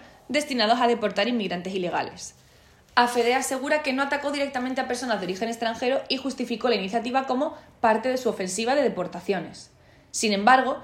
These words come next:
la campaña recuerda acciones similares del partido neonazi N P D en dos mil trece,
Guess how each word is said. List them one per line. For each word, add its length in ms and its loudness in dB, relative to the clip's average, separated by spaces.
la 160 4
campaña 400 2
recuerda 300 0
acciones 300 -2
similares 360 2
del 100 -4
partido 300 -2
neonazi 520 -4
N 200 -2
P 120 0
D 220 4
en 140 2
dos 100 0
mil 160 0
trece, 400 -6